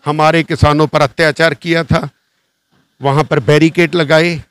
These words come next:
बैरिकेड लगाना चलो लगा लिया, दो घंटे रोक लेते, दस घंटे रोक लेते, गैर संवैधानिक काम किया, यहाँ तक कि वहाँ पर फोर्स जो डिप्लॉय है, उसने हमारे किसानों पर फायरिंग भी करी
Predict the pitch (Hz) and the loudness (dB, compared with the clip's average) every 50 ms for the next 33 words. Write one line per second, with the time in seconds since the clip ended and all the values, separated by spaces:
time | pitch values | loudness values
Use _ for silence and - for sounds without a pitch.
0 | _ _ _ _ _ _ - 104 143 151 151 175 160 - 175 165 139 139 165 170 | _ _ _ _ _ _ -4 -2 -2 0 0 -2 -6 -6 -8 -8 -8 -6 -2 -2
1 | 151 131 147 151 151 156 151 - - 151 147 147 156 147 139 123 131 131 135 135 | 2 2 2 2 2 0 -2 -2 -4 -4 -2 0 0 0 0 2 2 2 2 2
2 | 139 143 143 139 127 139 135 139 131 120 135 131 - 139 135 131 131 127 - - | 0 2 0 0 0 0 -2 -2 -2 -4 -4 -4 -2 -2 -2 0 0 -2 -2 -4
3 | 135 123 120 - 139 127 117 127 131 - 131 120 131 123 110 - 139 131 123 120 | -6 -6 -4 -6 -6 -4 -2 -2 -2 -2 -2 -4 -4 -4 -2 -2 -2 -2 -2 -4
4 | 113 - 123 120 120 - - 139 151 139 _ _ _ _ _ - _ _ - 120 | -4 -6 -6 -6 -6 -6 -8 -10 -10 -10 _ _ _ _ _ -20 _ _ -16 -6
5 | 98 147 160 175 190 202 190 - - 175 147 156 139 135 131 147 151 160 170 - | 0 2 4 4 4 2 0 -2 -2 0 0 0 0 0 0 0 0 0 -2 -2
6 | - 151 147 143 151 143 - - - 156 165 175 180 - _ _ _ _ - 135 | -2 0 0 0 0 -2 -4 -2 0 0 0 0 -2 -6 _ _ _ _ -8 -4
7 | 143 151 123 143 170 170 - - 147 - - 165 165 139 139 117 123 151 143 - | -2 -2 0 0 -2 -2 -2 -6 -8 -6 -4 -4 -2 0 0 2 2 0 0 2
8 | - 160 151 - _ _ _ _ _ _ _ _ _ _ - - 160 165 180 165 | 2 0 0 0 _ _ _ _ _ _ _ _ _ _ -4 -2 0 0 0 -2
9 | - - 151 170 165 147 147 139 - 143 143 135 139 139 135 139 151 160 147 - | -4 -6 -4 -2 -2 0 -2 -4 -2 0 0 0 2 2 0 0 0 -2 -4 -4
10 | - 151 156 147 139 139 139 139 135 143 - - 123 - 135 135 131 135 143 131 | -4 -2 -2 -2 0 0 0 0 0 -2 -4 -6 -6 -2 -2 0 0 0 -2 -2
11 | - 143 120 - - 127 123 131 139 143 143 135 160 151 - 156 143 143 147 143 | -2 -4 -4 -2 0 0 2 2 0 0 0 0 -2 0 0 0 0 0 -2 -4